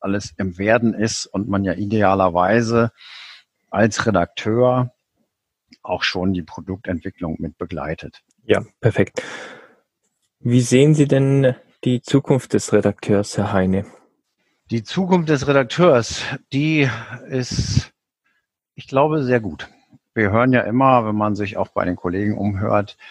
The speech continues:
Speaker 1: das Schlagwort Redakteur ist die Informationsschnittstelle im Unternehmen.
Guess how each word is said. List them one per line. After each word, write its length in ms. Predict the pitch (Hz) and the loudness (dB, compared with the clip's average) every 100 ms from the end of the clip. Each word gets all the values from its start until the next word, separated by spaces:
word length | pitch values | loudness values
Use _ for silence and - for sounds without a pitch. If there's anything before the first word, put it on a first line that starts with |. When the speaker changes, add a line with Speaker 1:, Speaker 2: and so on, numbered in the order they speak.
| - | -16
Speaker 1:
das 180 | - - | -8 -6
Schlagwort 680 | - - - - 95 101 - - 104 | -2 -2 -4 0 2 2 -2 -20 -14
Redakteur 840 | 104 98 87 - 104 107 110 107 | -8 -6 -6 -8 -6 -2 0 0
ist 480 | 101 98 - - - | -4 -4 -2 -2 -6
die 200 | - 98 | -12 -12
Informationsschnittstelle 1800 | - 104 107 95 87 - 104 117 113 - - 107 113 - - 101 104 101 | -8 -8 -4 -2 -4 -6 -6 -4 -4 -6 -6 -6 -6 -8 -6 -6 -4 -4
im 200 | 101 98 | -4 -6
Unternehmen. 800 | 107 95 98 104 123 151 160 | -4 -4 -2 -2 -2 0 -2